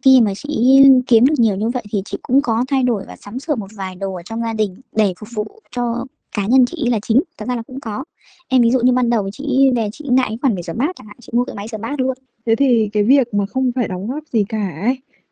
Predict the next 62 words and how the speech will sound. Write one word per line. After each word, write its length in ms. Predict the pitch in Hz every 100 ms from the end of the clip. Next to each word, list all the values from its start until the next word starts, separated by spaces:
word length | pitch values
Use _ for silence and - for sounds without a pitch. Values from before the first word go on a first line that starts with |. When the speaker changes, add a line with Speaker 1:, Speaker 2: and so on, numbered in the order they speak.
| _
Speaker 2:
mà, 460 | 202 190 185 180 185
mà 160 | 185 185
chỉ 140 | 185 180
cần 280 | 202 190 190
biết 180 | 285
được 240 | 294 196 -
là 140 | 185
làm 240 | 180 180 196
rất 120 | 302
nhiều 160 | 277
tiền 320 | 208 214 190 185
như 80 |
thế 440 | 208 220 180 202 269 _ _ _ -
là 80 |
mình 160 | 202 196
sẽ 120 | 196
có 120 | - 208
tiếng 180 | 202 208
nói 300 | 202 190 233
ấy, 100 | 302
thì 300 | 277 226 202 190 _ _
theo 140 | 254 269
ý 160 | 240 214
chị 220 | - 269
là 140 | 202 196
em 200 | 214 233
nên 320 | 254 254 240
có 440 | 233 185 185 220 294 339
một 200 | 240 214
cái 120 | 196 208
sự 160 | -
khẳng 280 | 226 214 170
định 160 | 196 - - -
về 200 | 202 185
cái 240 | 185 196 220
giá 140 | 214
trị 160 | 202 330
của 100 | 202
bản 200 | 190 160
thân 200 | 185 226
mình 180 | 220 196
bằng 100 | 185
cái 100 | 214
cách 180 | 302 277
đấy, 140 | 202
bởi 100 | 226
vì 100 | 185
nó 120 | 180
cũng 120 | -
không 180 | 247 269
thiệt 160 | 254 240
hại 240 | 240 -
gì 120 | 185 185
cả 300 | 196 175 - 190
để 180 | 202 185 -
thay 140 | 233
đổi 200 | 254 214
cái 100 | 175
vị 140 | 220 190
thế 200 | 208 202
của 60 | 247
mình. 220 | 190